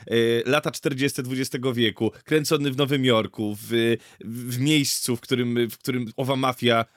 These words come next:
e, funkcjonowała. No, ale Puzo nie miał doświadczenia. Jedyne doświadczenie, jakie posiadał z obcowania z mafią, to było wspólne gaworzenie i dowiadywanie się o jakichś pikantnych historiach podczas, e, grania w ruletkę z, z mafiozami. I tyle.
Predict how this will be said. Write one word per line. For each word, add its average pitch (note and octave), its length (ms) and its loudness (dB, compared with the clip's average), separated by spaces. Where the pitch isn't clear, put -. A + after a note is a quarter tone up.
e, - 80 -12
funkcjonowała. B2 800 0
No, C3 340 -2
ale C#3+ 200 2
Puzo C#3+ 280 0
nie D#3+ 100 0
miał F#3+ 120 2
doświadczenia. G#3 760 -4
Jedyne F3+ 280 2
doświadczenie, D#3+ 560 -2
jakie C3+ 260 -2
posiadał B2+ 420 -2
z A2+ 60 -6
obcowania A#2+ 460 -2
z G#2+ 60 -8
mafią, G#2+ 340 -4
to C3+ 100 -4
było C3+ 360 0
wspólne C#3+ 600 -2
gaworzenie A#2+ 720 -2
i A#2+ 100 -4
dowiadywanie B2 600 -2
się C3 120 -2
o B2 40 2
jakichś A#2+ 260 -4
pikantnych B2+ 560 -4
historiach B2 560 -2
podczas, A#2+ 500 -4
e, A#2 140 -2
grania B2+ 360 0
w A#2 60 -6
ruletkę A#2 520 0
z, G#2 400 -4
z G2 40 -12
mafiozami. G#2+ 640 -2
I E3 80 -4
tyle. A#2+ 380 0